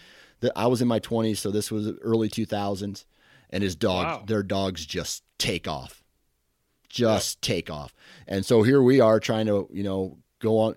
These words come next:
Speaker 1: go on behind 'em. There's probably six of 'em, seven of 'em, and they swim a river, they jump into the river and they go right across it to the other side.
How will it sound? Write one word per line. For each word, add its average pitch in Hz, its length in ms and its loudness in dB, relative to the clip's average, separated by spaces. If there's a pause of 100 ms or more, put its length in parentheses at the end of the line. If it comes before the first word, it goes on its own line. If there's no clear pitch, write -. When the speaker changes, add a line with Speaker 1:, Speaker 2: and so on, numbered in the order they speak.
Speaker 1:
go 110 220 -2
on 107 220 -4
behind 110 360 -2
'em. 98 240 -6
There's 107 160 -4
probably 120 220 -2
six - 360 -6
of 98 140 -6
'em, 101 120 -6
seven 98 280 -6
of 92 160 -8
'em, 95 140 -12 (680)
and 95 180 -4
they 82 80 0
swim 110 360 0
a 95 60 0
river, 87 380 -2 (240)
they 98 180 0
jump 113 320 2
into 123 160 6
the 107 120 4
river 110 320 6
and 113 100 4
they 98 80 2
go 85 200 0
right 95 180 2
across 87 420 -4
it 90 100 -10
to 92 80 -6
the 82 120 -4
other 80 160 -6
side. 69 380 -10